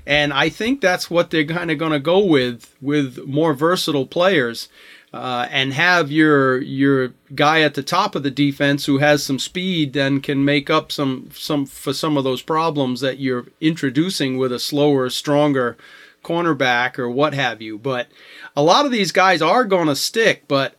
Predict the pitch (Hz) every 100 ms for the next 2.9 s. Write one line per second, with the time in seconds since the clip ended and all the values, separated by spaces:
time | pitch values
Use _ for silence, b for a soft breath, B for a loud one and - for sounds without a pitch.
0 | - 143 135 160 214 - 202 180 160 -
1 | 160 160 143 147 139 135 - 156 156 135
2 | 117 110 - 127 135 135 135 135 131